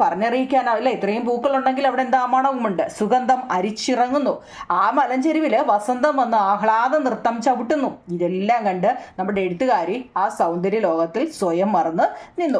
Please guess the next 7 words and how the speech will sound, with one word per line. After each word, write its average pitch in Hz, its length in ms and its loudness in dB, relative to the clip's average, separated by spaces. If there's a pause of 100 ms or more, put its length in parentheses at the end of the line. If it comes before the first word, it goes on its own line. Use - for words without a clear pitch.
ഇതാണ് 226 300 0
രണ്ടാമത്തെ 269 520 0
ക്വസ്റ്റ്യൻ. - 360 -6 (1120)
അടുത്ത 285 160 0
നോക്കൂ 202 160 2
കുഞ്ഞുങ്ങളെ, 160 280 -2
മൂന്നാമത്തെ, 233 640 0